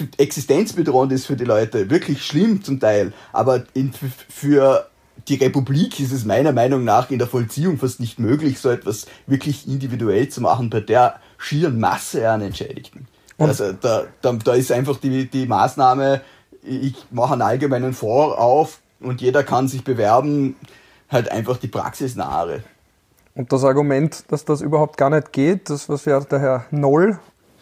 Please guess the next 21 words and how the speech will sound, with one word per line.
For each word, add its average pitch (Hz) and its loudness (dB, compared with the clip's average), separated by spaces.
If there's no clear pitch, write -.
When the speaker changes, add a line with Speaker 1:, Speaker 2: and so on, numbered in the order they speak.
Speaker 2:
vorgebracht 165 2
hat 196 4
im 151 0
Standard, 170 0
ne, 185 0
weil 156 2
das 151 -4
jetzt, - -8
das 147 -4
Speaker 1:
Ja, 156 2
der 160 0
Noll 156 2
hat 180 0
schon - -2
auch 143 2
einen 175 -2
Punkt. 147 -4
Er 127 2
sagt 143 -2
halt, 143 0
äh, 135 2